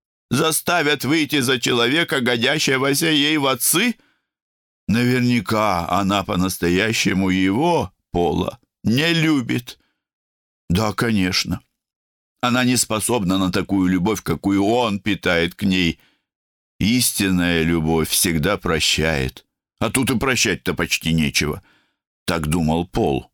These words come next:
укладываясь в тот вечер спать. Однако он позабыл спросить себя, простил бы Гету, если бы узнал, что она меньше трёх недель назад была очень близка с мужчиной,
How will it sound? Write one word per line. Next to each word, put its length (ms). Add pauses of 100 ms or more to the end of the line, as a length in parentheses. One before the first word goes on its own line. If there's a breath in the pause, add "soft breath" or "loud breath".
укладываясь 880
в 80
тот 200
вечер 360
спать. 420 (880)
Однако 460
он 160
позабыл 500
спросить 560
себя, 480 (800 soft breath)
простил 500
бы 220
Гету, 600
если 360
бы 140
узнал, 320
что 300
она 280
меньше 640
трёх 400
недель 500
назад 440
была 440
очень 420
близка 440
с 120
мужчиной, 720